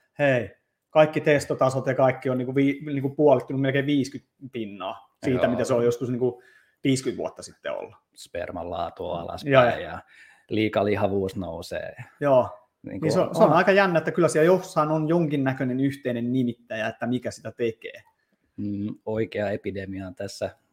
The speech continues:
Speaker 2: koko ajan tapahtuu tässä sivussa, missä ei keskustella oikein.
Speaker 1: Jep.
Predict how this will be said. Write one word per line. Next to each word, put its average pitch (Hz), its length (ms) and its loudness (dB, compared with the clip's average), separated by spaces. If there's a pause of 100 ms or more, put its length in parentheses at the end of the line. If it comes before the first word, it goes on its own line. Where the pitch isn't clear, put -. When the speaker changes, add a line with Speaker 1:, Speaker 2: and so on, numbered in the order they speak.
(120)
Speaker 2:
koko 117 240 -2
ajan 95 120 -2
tapahtuu 92 500 -4
tässä 90 220 -12
sivussa, - 420 -14
missä 78 300 -14
ei 87 100 -12
keskustella 78 680 -10
oikein. 80 360 -12 (120)
Speaker 1:
Jep. 127 220 6